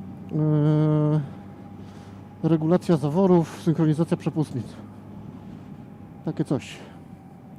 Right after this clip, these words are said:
Tu jeszcze ten luz na manetce trzeba zlikwidować, bo to tak być nie może. Hamulce żeśmy robili. Pierwszy raz robiłem w sumie hamulce. Młody robił w sumie.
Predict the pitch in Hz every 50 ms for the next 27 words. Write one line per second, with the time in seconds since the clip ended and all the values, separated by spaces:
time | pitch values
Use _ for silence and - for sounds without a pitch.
0 | - - - - - - - 175 165 147 - - 160 143 - - - - - -
1 | - - - - - - - - - - - - - - 147 143 160 202 202 160
2 | 180 185 170 175 190 190 170 - - 180 - - 185 175 165 175 175 - 196 170
3 | 185 165 175 170 160 156 156 - 160 156 170 156 139 123 143 135 - - 143 147
4 | 165 196 196 160 156 170 180 170 - - - - - - - - - - - -
5 | - - - - - - - - - - - - - - - - - - - -
6 | - - - - - - - - - - - - - - - - - - - -
7 | - - 170 180 220 233 - - 165 165 156 - 175 170 165 151 170 175 190 165
8 | 214 220 - - 214 190 170 165 170 208 202 175 156 - 185 175 160 175 180 180
9 | 170 - 180 160 226 339 339 269 226 202 170 147 147 127 - 185 175 185 180